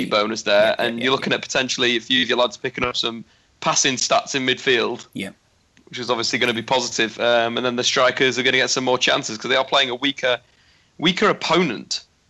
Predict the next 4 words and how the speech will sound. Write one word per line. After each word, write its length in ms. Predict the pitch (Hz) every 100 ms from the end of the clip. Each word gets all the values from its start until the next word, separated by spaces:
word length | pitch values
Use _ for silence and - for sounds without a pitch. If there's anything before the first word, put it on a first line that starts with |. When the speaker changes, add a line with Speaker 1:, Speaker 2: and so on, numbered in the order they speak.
| _ -
Speaker 2:
you'd 160 | 127 110
say. 340 | 120 104 110 - - _
So 400 | - 131 123 123
maybe, 720 | 131 139 156 175 131 87 71